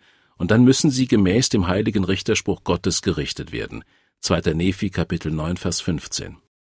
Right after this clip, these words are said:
Und in der Vision des Johannes steht: „Bücher wurden aufgeschlagen, auch das Buch des Lebens wurde aufgeschlagen.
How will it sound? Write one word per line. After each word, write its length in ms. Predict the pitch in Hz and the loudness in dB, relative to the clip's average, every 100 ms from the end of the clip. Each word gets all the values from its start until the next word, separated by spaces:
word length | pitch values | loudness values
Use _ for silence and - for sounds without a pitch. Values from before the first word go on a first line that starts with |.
| _ _ _ _ _ _ _ | _ _ _ _ _ _ _
Und 140 | 104 101 | -4 2
in 100 | 117 | 4
der 120 | 104 | 6
Vision 360 | 101 90 135 | 6 4 4
des 140 | 127 - | 4 2
Johannes 360 | 82 92 147 | 2 2 0
steht: 340 | - 156 170 - _ - _ | 0 0 -2 -4 _ -20 _
„Bücher 480 | 139 170 180 147 95 | 0 2 6 6 6
wurden 220 | 98 95 | 4 2
aufgeschlagen, 760 | - 92 - 92 - 73 71 - | 0 -2 0 -4 -2 -2 -4 -4
auch 260 | 95 147 | 0 0
das 220 | - 107 - | 2 0 2
Buch 240 | 123 131 | -2 0
des 180 | 104 - | 0 2
Lebens 500 | 104 147 90 78 - | 2 4 2 0 0
wurde 280 | 85 82 - | -2 -2 -4
aufgeschlagen. 680 | 82 - - 82 78 76 | -4 -2 0 0 0 -4